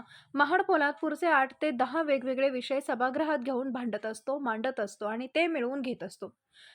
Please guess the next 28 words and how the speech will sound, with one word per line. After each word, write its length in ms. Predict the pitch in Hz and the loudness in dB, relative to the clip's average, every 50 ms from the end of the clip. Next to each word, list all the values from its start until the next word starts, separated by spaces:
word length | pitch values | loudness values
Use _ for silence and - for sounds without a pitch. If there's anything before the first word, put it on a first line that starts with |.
| - - | -6 0
राहिलेल्या 420 | 247 285 277 277 277 277 285 285 | 2 4 4 4 4 4 4 4
कालावधीत 520 | 294 302 269 247 254 262 262 247 277 302 320 | 4 4 4 4 4 2 0 -2 0 0 2
आणखी 300 | 277 240 226 - 269 285 | 0 0 0 -4 -6 -2
चांगल्या 320 | - 277 240 220 233 262 311 | 0 0 0 0 0 2 4
योजना 380 | 339 311 285 233 277 277 294 | 4 4 2 2 0 -2 -2
मनात 240 | 294 277 247 233 240 240 | 0 0 -2 -2 -2 -2
आहेत. 120 | 254 311 311 254 247 | -2 -4 -4 -2 0
जास्तीत 300 | 247 247 - - 311 254 | 0 0 2 0 -4 0
जास्त 260 | 285 269 269 269 - 370 | 0 0 0 2 0 0
विकास 400 | 339 349 339 - 285 294 294 - | 2 2 2 2 0 0 0 0
कामे 240 | 320 294 277 285 | -2 0 0 0
आपण 220 | 269 247 - 277 269 | -2 -2 -2 -2 -2
आणणार 300 | 277 254 247 247 247 247 | -2 -2 0 0 0 0
आहोत. 220 | 240 226 262 294 - _ - - - - - | 0 0 -2 -4 -6 _ -20 -20 -18 -6 2
येथील 260 | 277 269 262 330 320 294 | 2 2 2 2 2 2
बेरोजगारांच्या 680 | 285 269 269 294 311 311 330 330 339 349 349 339 381 370 | 4 4 6 4 4 4 4 4 4 4 2 2 2 0
हाताला 340 | 330 302 - 269 269 285 | 0 0 -2 0 0 0
काम 280 | 285 - 277 254 254 254 | 0 0 0 0 0 -2
मिळावे 320 | 262 254 247 247 247 277 | -2 -2 -2 -2 -2 -2
यासाठी 400 | 285 254 233 240 - 254 240 269 | -4 -4 -4 -4 -6 -6 -6 -4
मोठ्या 320 | 262 254 240 220 - 269 302 | -6 -6 -6 -6 -6 -6 -6
प्रमाणावर 520 | - 320 294 277 269 262 262 262 262 277 | -4 -4 -4 -2 -2 -2 -2 -2 -2 -2
आपलं 240 | 277 254 - 247 254 | -4 -4 -4 -6 -6
प्लॅनिंग 420 | 254 - - 240 220 214 240 285 | -6 -2 -2 -2 -2 -2 -4 -8
सुरू 200 | 311 - 339 330 | -6 -4 -2 0
असल्याचंही 480 | 311 294 294 - 277 254 247 277 269 277 | 0 0 0 -2 -6 -6 -4 -4 -6 -4
दरेकरांनी 540 | 247 247 220 220 220 - 226 220 220 240 277 | -4 -4 -4 -6 -6 -8 -8 -8 -6 -6 -6
म्हटलंय. 360 | 302 294 233 - 180 - - | -6 -6 -6 -6 -8 -10 -10